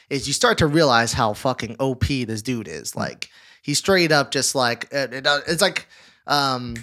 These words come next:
Speaker 1: the Nine-Tailed Fox for
Speaker 2: Yeah.
Speaker 1: Naruto, where, like, if he's in danger, don't matter.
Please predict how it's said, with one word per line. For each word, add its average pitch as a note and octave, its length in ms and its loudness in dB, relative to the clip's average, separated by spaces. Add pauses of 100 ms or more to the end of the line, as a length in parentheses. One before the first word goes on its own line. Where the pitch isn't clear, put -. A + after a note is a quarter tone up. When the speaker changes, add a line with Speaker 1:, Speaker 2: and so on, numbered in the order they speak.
Speaker 1:
the D#3+ 80 2
Nine-Tailed D#3 400 0
Fox C3 240 0
for B2 120 -10
Speaker 2:
Yeah. A2 100 0
Speaker 1:
Naruto, A2 520 -6
where, C3 220 -2
like, A#2 280 -2
if C3 120 -6
he's E3 120 -4
in F#3 120 0
danger, B3+ 360 2
don't F#3+ 280 -2
matter. C#4 340 4